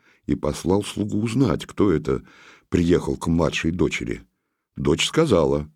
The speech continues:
«Никого чужого в доме нет. Это приехал мой любимый муж». Хан пришел сам и спрашивает приезжего: «Кто ты такой?»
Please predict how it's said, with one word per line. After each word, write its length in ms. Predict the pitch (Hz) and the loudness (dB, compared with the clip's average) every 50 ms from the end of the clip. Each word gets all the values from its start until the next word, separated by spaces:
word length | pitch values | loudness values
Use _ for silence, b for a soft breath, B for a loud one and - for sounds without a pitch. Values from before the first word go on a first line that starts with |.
| _ _ _ _ _ _ _ _ _ - | _ _ _ _ _ _ _ _ _ -2
«Никого 480 | - 78 73 71 - 71 67 64 67 65 | 0 0 0 2 0 0 0 0 -2 -2
чужого 440 | - - 90 80 92 95 95 98 104 | -2 -4 -4 0 2 2 2 2 2
в 60 | 107 | 0
доме 280 | 98 95 107 131 147 | 0 0 2 2 2
нет. 300 | 151 131 147 165 156 - _ _ _ _ _ _ _ _ _ _ - | 2 0 0 -2 -6 -12 _ _ _ _ _ _ _ _ _ _ -4
Это 180 | - 76 98 95 | -2 0 2 2
приехал 480 | 95 - 117 92 78 95 95 - - | 2 2 2 4 2 2 2 2 0
мой 240 | 147 127 76 80 90 | 0 2 2 0 0
любимый 420 | 110 143 123 80 78 101 117 127 95 | 0 0 -2 0 0 2 2 2 2
муж». 360 | 78 85 - - - - - _ _ _ _ _ _ _ _ _ _ _ _ _ _ _ - | 2 0 -4 -4 -8 -12 -16 _ _ _ _ _ _ _ _ _ _ _ _ _ _ _ -12
Хан 280 | - - 67 65 53 | -6 -4 -4 -4 -4
пришел 400 | - - 64 64 - - 64 62 | -6 -8 -8 -8 -6 -6 -6 -6
сам 340 | - - - 73 98 117 - - - - _ _ _ - | -6 -4 -2 -2 -2 -2 -4 -8 -12 -20 _ _ _ -6
и 60 | - 73 | -4 -4
спрашивает 640 | - - - 117 131 120 - - - 60 57 - | -4 -2 0 0 0 0 -2 -4 -6 -8 -8 -8
приезжего: 600 | - - 67 67 62 58 57 58 58 53 52 - _ _ _ _ _ _ _ - | -6 -4 -2 -2 -2 -2 -4 -4 -6 -6 -8 -10 _ _ _ _ _ _ _ -20
«Кто 220 | - - - 67 | -14 -6 -6 -4
ты 120 | 65 - 73 | -2 -2 -2
такой?» 520 | 73 95 - - 208 220 - - - - | 0 -2 -2 0 2 2 2 2 0 -4